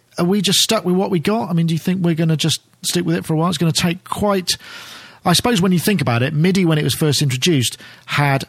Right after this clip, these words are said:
a lot less of a standard to spread over. It was spread more thickly over what's there because there was less of it. And now anyone to introduce a brand new standard is gonna have to work pretty damn hard and create some fairly major incentives.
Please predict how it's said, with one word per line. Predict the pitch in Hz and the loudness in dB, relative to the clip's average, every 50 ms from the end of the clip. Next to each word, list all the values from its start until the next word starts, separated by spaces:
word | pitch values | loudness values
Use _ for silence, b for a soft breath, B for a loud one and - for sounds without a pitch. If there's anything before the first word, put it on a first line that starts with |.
| _ _ | _ _
a | - 139 | -2 2
lot | 135 147 160 165 - - | 2 4 2 2 0 -2
less | 139 143 143 135 120 113 - - | -2 -2 0 0 0 0 -2 -4
of | - - 139 113 | -2 -4 -2 -2
a | 123 | 0
standard | - - - 147 143 143 139 127 127 120 113 | -2 0 0 0 0 0 0 0 -2 -2 -2
to | - 127 | -2 -2
spread | - - - - - 147 139 131 127 117 | 0 -2 -2 -2 0 0 2 0 0 -2
over. | - - 160 139 135 123 117 127 120 120 117 B B B B B B B B B _ _ _ _ _ - | -4 -2 0 0 2 2 2 2 0 0 -2 B B B B B B B B B _ _ _ _ _ -6
It | 165 175 | -4 -2
was | 156 131 | -2 0
spread | - - - - 170 160 131 123 | 0 0 0 2 2 2 2 0
more | 143 151 160 156 151 147 143 143 | 2 2 4 4 4 2 2 0
thickly | - - - 208 185 - - 127 127 120 127 - | -2 -2 -2 -2 -2 -2 -6 -6 -4 -6 -4 -2
over | - 131 131 127 123 | 0 2 2 2 2
what's | 120 131 135 - - | 0 0 -2 -2 -2
there | - 151 135 110 98 | -2 -2 0 0 0
because | 104 113 - 123 107 | -2 -2 -2 -2 -2
there | - 120 117 | -2 0 0
was | 113 107 | 0 0
less | 117 117 117 110 - | 0 0 0 0 -2
of | 139 131 110 | -2 -2 -4
it. | 104 - - - _ _ _ - | -4 -6 -8 -12 _ _ _ -6
And | 143 127 120 131 | -2 -2 0 0
now | 147 147 147 135 120 120 | 0 0 2 0 0 0
anyone | - - 151 156 156 139 123 | 0 2 2 2 2 2 0
to | 117 127 | 0 0
introduce | 131 120 110 117 131 123 - | 0 0 0 0 -2 0 0
a | 127 | -2
brand | 113 98 131 143 143 143 139 135 131 | -2 -2 0 0 2 2 2 2 2
new | 135 139 131 | 2 0 0
standard | 113 - - 139 139 131 120 104 101 | 0 0 0 0 0 0 -2 -2 -2
is | 113 107 | -2 -2
gonna | - 139 127 | -2 -2 0
have | 113 117 127 113 | 0 0 -2 -2
to | - 113 | -2 -2
work | 117 123 120 - - | -2 -2 -2 -4 -4
pretty | - - 156 156 156 139 127 | -6 -4 -2 -2 -2 -2 -2
damn | 123 143 135 131 123 123 | -2 -2 -2 0 0 -2
hard | 113 135 135 113 95 92 101 - - | -2 -2 -2 -2 -2 -2 -4 -4 -4
and | 120 127 123 117 | -4 -4 -2 -2
create | - 135 123 123 | -2 -2 -2 -2
some | - - 120 113 | -4 -4 -4 -4
fairly | - - 151 151 139 131 127 | -4 -4 -2 -2 0 0 0
major | 127 131 139 135 135 120 123 127 | 0 0 0 0 0 2 0 0
incentives. | 123 120 - 170 190 190 - - 104 95 - | 0 0 0 0 0 0 0 -2 -4 -4 -6